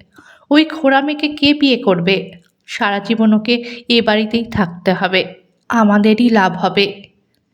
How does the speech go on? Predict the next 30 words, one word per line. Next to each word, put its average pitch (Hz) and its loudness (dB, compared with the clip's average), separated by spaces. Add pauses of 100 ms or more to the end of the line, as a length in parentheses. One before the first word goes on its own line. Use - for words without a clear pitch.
(320)
এসব 208 0 (120)
অবশ্য 196 -4
কিছুই 208 -2
জানতো 196 -2
না 240 -2
কেতকী। 196 -4 (320)
খুশি 285 4
মনে 320 2
সে - 0
বিএড 247 -2
কলেজে 247 0
ভর্তি 220 -4
হয়ে 175 0
যায়। 180 -2 (480)
তারপর 190 0
বিএড 196 -4
করার 196 0
বছর 190 -2
তিনেকের 202 -4
মধ্যেই 208 -2 (260)
একটা 254 0
সরকারি 262 0
উচ্চ 233 -4
মাধ্যমিক 233 -2
বিদ্যালয়ে 233 -2 (220)
ইংরেজি 233 2
দিদিমণি 220 2
হিসেবে 233 -2
সে 233 0
যোগদান 196 0